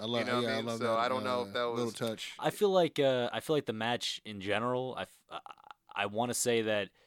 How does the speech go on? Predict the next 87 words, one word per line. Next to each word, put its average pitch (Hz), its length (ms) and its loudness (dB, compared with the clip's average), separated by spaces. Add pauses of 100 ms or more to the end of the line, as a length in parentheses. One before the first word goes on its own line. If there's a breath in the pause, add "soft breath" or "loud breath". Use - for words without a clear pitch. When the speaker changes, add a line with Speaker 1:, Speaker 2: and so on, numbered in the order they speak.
(360)
Speaker 3:
they 113 160 2
were 110 140 -2
trying 113 380 0
to 98 640 -4 (220)
not, 107 300 -2
not, 110 260 4
not 117 160 6
trying 117 140 4
to 107 80 -2
make 104 180 0
the 101 80 -2
same 104 300 0
match 98 280 2
as 92 80 -4
they 95 120 -2
did 95 200 -4
with, 92 120 -6
like, 85 140 -4
Finn 98 300 -4
and 87 100 -8
Daniel 87 240 0
Bryan, 92 380 4
where 87 100 0
the, 87 120 -6 (100)
<clears throat> 147 180 8
with 131 120 2
this - 120 -4
kind 123 180 4
of, 104 80 0
like, 107 120 4
smaller, 104 720 6 (280 soft breath)
Speaker 1:
Oh, 135 200 0
okay. - 140 2
Speaker 3:
uh, 120 160 12
underdog 147 340 8
Speaker 2:
I 139 80 4
mean, - 0 -
Speaker 3:
approach. 143 280 10
Speaker 2:
I, 151 80 6 (120)
I 147 140 4
Speaker 3:
So 175 80 12
I 165 40 12
feel 202 140 10
Speaker 2:
wouldn't - 0 -
Speaker 3:
like 196 80 10
they 196 60 12
were 175 60 12
Speaker 2:
mind - 60 2
Speaker 3:
trying 180 140 12
Speaker 2:
it, - 0 -
Speaker 3:
to - 20 8
f-, 104 160 4
Speaker 2:
though. 101 80 2
Speaker 3:
I 143 80 8
feel 190 140 6
like 175 60 4
they 175 60 10
were 147 80 6
trying, 151 240 4
no, 160 200 12
me 175 160 2
neither. 180 220 8
I 110 40 10
wouldn't 131 180 6
mind 123 180 6
it 123 60 0
either, 113 140 4
but 101 120 6
I 117 40 8
feel 147 140 4
like 131 60 6
they 131 80 4
were 113 80 2
trying 123 280 4
to 104 60 0
flip - 280 -2
that 107 160 2
and 101 80 -6
try 110 160 6
to 101 80 0
give 104 260 -2
you 107 120 -2
a 98 40 0
different 107 340 -2
kind 107 160 2
of 90 80 0
look. 107 300 2